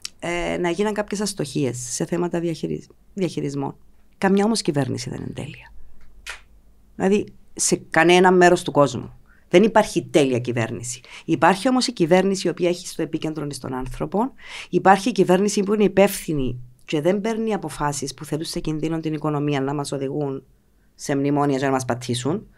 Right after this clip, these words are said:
Άρα έχουν και μια γνώση σε ό,τι αφορά δημοσιονομική πειθαρχία. Και υπάρχει μια κυβέρνηση η οποία αναγνωρίζει τα λάθη της.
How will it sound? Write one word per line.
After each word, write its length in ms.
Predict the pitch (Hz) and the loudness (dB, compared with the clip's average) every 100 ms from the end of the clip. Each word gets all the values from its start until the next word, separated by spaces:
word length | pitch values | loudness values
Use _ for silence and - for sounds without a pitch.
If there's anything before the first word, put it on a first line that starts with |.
| _ | _
Άρα 180 | - 143 | -2 0
έχουν 200 | 147 165 | 0 -2
και 80 | 156 | -4
μια 380 | 139 139 143 139 - _ _ _ - - - - - | -2 -2 -2 -6 -18 _ _ _ -18 -16 -18 -20 -18
γνώση 600 | 123 139 147 143 131 117 | -2 2 4 2 -2 -4
σε 140 | 123 | -2
ό,τι 120 | 147 151 | 0 0
αφορά 260 | 151 143 | 0 -2
δημοσιονομική 600 | 139 143 143 147 135 123 | 0 -2 -4 -6 -4 -4
πειθαρχία. 640 | 135 131 117 - - 233 294 - - - | -6 -6 -6 -4 2 2 2 -2 -8 -6
Και 120 | - | -2
υπάρχει 260 | 233 254 294 | 0 2 2
μια 100 | 262 | 2
κυβέρνηση 420 | 262 254 269 285 | 2 0 0 -2
η 20 | |
οποία 140 | 247 254 | -2 -2
αναγνωρίζει 440 | 285 277 202 214 | -2 -2 -4 -4
τα 100 | 277 | -4
λάθη 300 | 196 214 - | -4 -4 -6
της. 360 | 185 120 - | -8 -8 -10